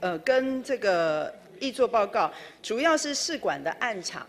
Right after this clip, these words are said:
就是有一些公共建物的部分，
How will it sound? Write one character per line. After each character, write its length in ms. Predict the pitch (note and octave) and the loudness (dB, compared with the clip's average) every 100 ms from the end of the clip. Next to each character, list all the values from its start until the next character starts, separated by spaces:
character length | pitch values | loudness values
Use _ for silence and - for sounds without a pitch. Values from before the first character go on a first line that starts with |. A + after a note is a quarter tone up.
| - | -14
就 140 | - C#4 | -6 -4
是 160 | C#4 | -2
有 180 | G#3+ E3+ | 0 0
一 80 | G#3 | 0
些 240 | G#3+ A#3+ | 0 2
公 180 | A#3+ B3+ | 2 2
共 180 | C4 A3+ | 0 -4
建 260 | G#3+ A#3 G#3+ | 0 0 0
物 180 | A3+ F#3+ | -4 -4
的 120 | E3 | -4
部 200 | - E3+ | -4 -8
分， 240 | D#3+ D#3 | -4 -6